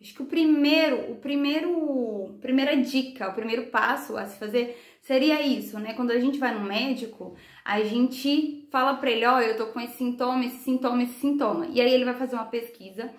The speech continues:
pra saber qual é a doença, pra saber qual vai ser o tratamento, entende? E assim também é no nosso negócio, a gente precisa ver o que que tá acontecendo. Ah, as vendas caíram.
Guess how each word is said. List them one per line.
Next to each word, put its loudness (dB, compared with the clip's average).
pra 0
saber 4
qual 0
é 4
a 0
doença, -2
pra 0
saber -4
qual 2
vai 4
ser -2
o -2
tratamento, 0
entende? -4
E 4
assim 2
também 0
é -2
no 2
nosso 0
negócio, -6
a -12
gente -10
precisa -2
ver -2
o -12
que -6
que -10
tá -4
acontecendo. -2
Ah, 4
as -4
vendas -2
caíram. -2